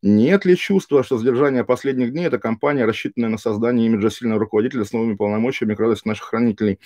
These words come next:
Нет, традиционное ощущение, что система пошла в разнос. Но поскольку мы живём давно, и ощущение, что она пошла в разнос, тоже давнее и вечное, наверное, не пошла.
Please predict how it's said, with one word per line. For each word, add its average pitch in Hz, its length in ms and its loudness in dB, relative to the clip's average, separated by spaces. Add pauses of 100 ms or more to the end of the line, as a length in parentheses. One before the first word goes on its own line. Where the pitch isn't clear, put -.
(240)
Нет, 156 200 4
традиционное 151 600 4
ощущение, 160 500 0
что - 140 -8
система 127 480 2
пошла 117 280 0
в 113 60 0
разнос. 123 400 2
Но 98 80 -6
поскольку 110 640 -2
мы 98 180 -2
живём 117 300 2
давно, 165 420 4
и 170 80 6
ощущение, 113 540 0
что 107 160 -8
она 104 140 -4
пошла 107 260 -4
в 110 40 2
разнос, 113 420 0 (360)
тоже 113 280 4
давнее 107 500 4
и 127 160 -4
вечное, 165 460 0
наверное, 139 440 2
не 131 120 0
пошла. 117 440 -2